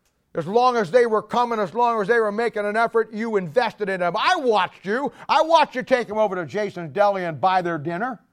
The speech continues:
just so they would come over and get to meet people. You stayed faithful to those people because they had to have time to come around. I, I, I think of,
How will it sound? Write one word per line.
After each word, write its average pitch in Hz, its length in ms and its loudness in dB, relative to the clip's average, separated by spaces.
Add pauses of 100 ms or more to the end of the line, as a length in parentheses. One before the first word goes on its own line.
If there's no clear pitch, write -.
(160)
just - 220 -6
so 226 160 6
they 196 160 2
would 175 160 -2
come 190 160 -4
over 190 260 2
and 165 80 -2
get 175 160 -2
to 160 80 -2
meet 160 260 -6
people. 196 480 0 (880)
You 277 240 2
stayed 226 400 2
faithful 311 560 0
to 180 100 0
those 170 240 0
people 185 520 -4 (1000)
because 175 320 0
they 190 160 2
had 196 200 2
to 196 60 2
have 196 220 2
time 202 340 0
to 165 60 -2
come 196 240 -4
around. 147 520 -4 (1400)
I, - 60 -6
I, 165 400 2
I - 20 0
think 196 240 -2
of, 143 140 -6